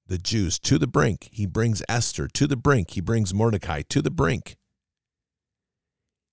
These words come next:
And there he learns the true heart of the people. And the true heart was pure with God.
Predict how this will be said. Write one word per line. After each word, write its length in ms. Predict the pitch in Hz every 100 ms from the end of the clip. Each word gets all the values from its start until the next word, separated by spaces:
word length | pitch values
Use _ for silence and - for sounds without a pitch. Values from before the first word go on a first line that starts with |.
| -
And 200 | 95 80
there 240 | 123 139
he 180 | 127 123
learns 360 | 113 117 113 -
the 100 | 95
true 280 | - 135
heart 340 | 101 98 107 92
of 100 | 78
the 80 | 80
people. 460 | 90 - - - _ _ _ _ _ _ _ _ _ _ _
And 140 | - 80
the 80 | 78
true 280 | - 139
heart 320 | 123 123 120 -
was 140 | -
pure 280 | - - 107
with 220 | 87 -
God. 340 | 92 85 -